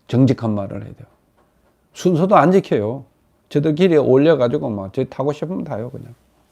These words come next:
뒤에 뭐 누가 섰든지 말든지. 어른이 있는데도 그것도 뭐 무시합니다. 근데 솔직히 말해서 저도 거기 자리에 서 보니까 좀 무섭더라고, 애들이. 내가 그랬다가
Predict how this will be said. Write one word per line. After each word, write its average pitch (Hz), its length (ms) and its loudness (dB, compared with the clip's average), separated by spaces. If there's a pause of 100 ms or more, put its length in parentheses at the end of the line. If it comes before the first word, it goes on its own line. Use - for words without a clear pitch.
(500)
뒤에 160 260 2
뭐 131 240 2
누가 120 220 0
섰든지 147 420 -2
말든지. 104 480 -8 (360)
어른이 170 460 8
있는데도 135 420 2
그것도 123 400 -8
뭐 98 320 -12
무시합니다. - 920 -18 (800)
근데 139 400 0
솔직히 139 400 -4
말해서 110 320 -4
저도 107 420 -4 (400)
거기 123 280 -8
자리에 123 300 -4
서 113 160 -8
보니까 117 360 -8
좀 107 180 -8
무섭더라고, 110 680 -12
애들이. - 280 -14 (1040)
내가 113 260 -8
그랬다가 110 540 -6